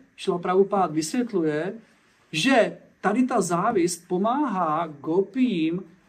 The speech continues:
aby ještě zmnohonásobili jejich touhu a jejich úsilí potěšit Krišnu.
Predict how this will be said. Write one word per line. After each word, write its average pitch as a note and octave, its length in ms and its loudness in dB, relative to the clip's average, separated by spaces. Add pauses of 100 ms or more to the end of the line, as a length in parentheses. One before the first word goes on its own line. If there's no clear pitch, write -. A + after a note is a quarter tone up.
aby E3+ 300 -6
ještě G#3 440 0
zmnohonásobili G3+ 1400 6
jejich F3 380 2 (120)
touhu D#3+ 720 0 (480)
a D3+ 100 0
jejich F#3+ 640 4 (360)
úsilí F#3+ 920 0 (220)
potěšit A3+ 480 -4
Krišnu. B3 400 -6